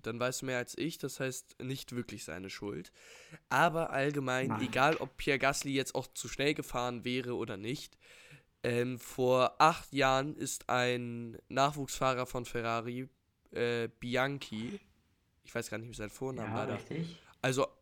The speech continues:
Speaker 1: Bianchi, ein sehr gu-, ein damals ein ehemaliger Formel eins Fahrer und sehr guter Freund von Pierre Gasly und vielen anderen Fahrern, wie zum Beispiel auch Charles Leclerc, großer Mentor auch von Charles Leclerc und, und Freund,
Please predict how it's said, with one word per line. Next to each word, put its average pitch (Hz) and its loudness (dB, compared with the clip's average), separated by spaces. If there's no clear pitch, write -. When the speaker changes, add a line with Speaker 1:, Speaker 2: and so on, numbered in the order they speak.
Speaker 1:
Bianchi, 147 2
ein 127 0
sehr 135 2
gu-, - -10
ein 123 0
damals 135 2
ein 131 0
ehemaliger 135 2
Formel 123 -2
eins 139 -2
Fahrer 123 2
und 117 -4
sehr 135 4
guter 127 -2
Freund 143 0
von 117 -6
Pierre 110 -4
Gasly 107 -4
und 113 -6
vielen 123 -4
anderen 117 -2
Fahrern, 110 -6
wie 117 -8
zum - -8
Beispiel 120 -2
auch 82 -4
Charles 107 -4
Leclerc, 113 -8
großer 127 0
Mentor 120 0
auch 98 -4
von 104 -8
Charles 104 -4
Leclerc 107 -6
und, 101 -12
und 98 -10
Freund, 113 -6